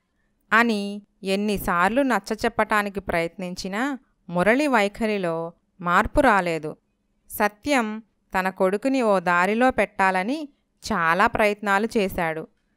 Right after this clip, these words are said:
ఎవరి దగ్గర ఉద్యోగంలో పెట్టినా రెండు రోజులకే అక్కడ వారితో గొడవ పెట్టుకొని ఉద్యోగం మానేసేవాడు.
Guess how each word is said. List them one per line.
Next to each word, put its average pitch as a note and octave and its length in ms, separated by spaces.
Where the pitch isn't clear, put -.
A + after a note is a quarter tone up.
ఎవరి F#3 400
దగ్గర F#3+ 340
ఉద్యోగంలో G#3+ 720
పెట్టినా F3 680
రెండు F3+ 320
రోజులకే G#3+ 840
అక్కడ F#3 320
వారితో F3 460
గొడవ F#3 360
పెట్టుకొని G3+ 600
ఉద్యోగం G3 580
మానేసేవాడు. G3+ 840